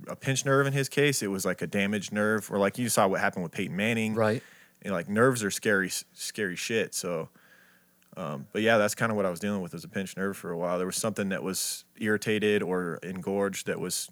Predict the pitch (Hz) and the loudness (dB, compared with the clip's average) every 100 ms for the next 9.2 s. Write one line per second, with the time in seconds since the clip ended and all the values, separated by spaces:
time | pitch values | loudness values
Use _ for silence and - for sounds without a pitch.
0 | 120 135 - 113 - 98 92 95 78 87 | -6 -6 -2 -4 -2 -2 -2 -2 -2 0
1 | 98 92 87 120 _ - 92 90 92 90 | 0 0 -4 -8 _ -12 -6 -4 -4 -2
2 | 87 95 92 90 95 - 87 80 82 85 | 0 0 0 -2 -2 -4 -6 -6 -6 -6
3 | _ _ - - 113 139 98 95 151 143 | _ _ -20 -8 -2 0 0 4 4 6
4 | 123 120 117 104 110 - 101 104 101 127 | 4 2 2 4 2 4 2 2 4 2
5 | 170 - 180 175 110 98 101 135 - 170 | 2 0 0 2 0 0 2 0 0 0
6 | 170 165 - 117 120 117 123 107 127 120 | 0 -2 -2 -2 0 0 2 2 2 4
7 | 104 120 143 139 _ _ _ _ _ _ | 2 2 -2 -4 _ _ _ _ _ _
8 | _ _ _ _ _ - 113 95 110 110 | _ _ _ _ _ -6 -2 4 4 4
9 | 90 | -2